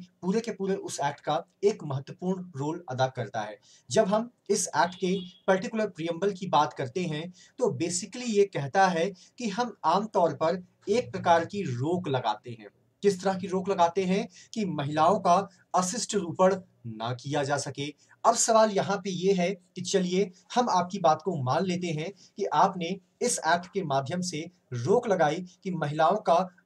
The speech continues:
अशिष्ट रूपण ना हो या उनका indecent वे में representation ना हो। अब सवाल यहाँ पर ये आता है कि representation के कौन-कौन से माध्यम हैं जिनके ऊपर आपने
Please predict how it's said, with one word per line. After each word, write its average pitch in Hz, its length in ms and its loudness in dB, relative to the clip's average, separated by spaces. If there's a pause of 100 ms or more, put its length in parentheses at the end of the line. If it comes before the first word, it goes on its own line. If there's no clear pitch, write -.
अशिष्ट - 360 -2
रूपण 147 420 -2
ना 170 120 2
हो 175 260 0 (220)
या 180 140 4
उनका 160 400 -2 (280)
indecent 185 540 -4
वे 151 180 -4
में 160 260 -6 (140)
representation 160 840 -4 (260)
ना 120 140 -2
हो। 123 260 -2 (260)
अब 247 100 4
सवाल 233 360 2
यहाँ 185 260 0
पर 208 120 2
ये 180 180 -2
आता 165 260 4
है 147 140 -2 (360)
कि 233 80 -2
representation 175 880 -2
के 170 120 -2 (340)
कौन-कौन 214 440 2
से - 220 -4
माध्यम 147 400 0
हैं 165 200 -2 (240)
जिनके 185 380 -2
ऊपर 202 280 2
आपने 151 420 0